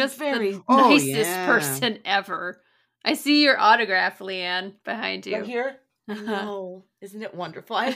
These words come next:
Speaker 2: I need a frame for it. I don't have one yet.
Speaker 1: I just bought a frame for mine just the other day.
Speaker 2: Okay, before we let you go, and thank you for being on the show and answering all of our crazy questions and giving us your opinion on things.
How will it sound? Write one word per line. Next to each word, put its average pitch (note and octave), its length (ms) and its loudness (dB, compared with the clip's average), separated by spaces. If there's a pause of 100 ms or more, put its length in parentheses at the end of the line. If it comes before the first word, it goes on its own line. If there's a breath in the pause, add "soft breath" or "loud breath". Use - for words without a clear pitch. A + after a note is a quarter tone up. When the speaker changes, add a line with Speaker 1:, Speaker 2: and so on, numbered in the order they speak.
Speaker 2:
I A3+ 60 -2
need C4+ 160 -2
a C#4 40 -6
frame C4 460 -12
for G3+ 340 -4
it. B2+ 140 -6
I E3 80 -8
don't A#3 180 -12
have A#3 260 -10
one F3+ 180 -8
yet. C3 260 -8 (180)
Speaker 1:
I A#3 100 -6
just C4 440 0
bought A3 200 6
a A3+ 40 2
frame G#3 320 -2
for F#3 160 -6
mine E3 380 -4
just F#3+ 180 -10
the F#3+ 100 -6
other F3 160 -8
day. D#3+ 380 -10 (640)
Speaker 2:
Okay, A3+ 280 -4
before F3+ 300 -8
we C4 140 -4
let A#3 180 -6
you A#3 120 -10
go, F3+ 420 -4
and G3+ 100 -18
thank B3+ 320 -10
you A3+ 60 -12
for G#3 140 -14
being G3 220 -6
on E3+ 120 -10
the D#3+ 80 -16
show D#3 460 -12 (100)
and E3 80 -16
answering E3 340 -14
all D#3 100 -8
of D3+ 100 -14
our - 80 -14
crazy C#3 300 -14
questions D#3 520 -18
and C#3+ 80 -16
giving C3+ 220 -14
us C#3 200 -18
your - 100 -20
opinion - 340 -20
on D3 140 -20
things. C#3 280 -18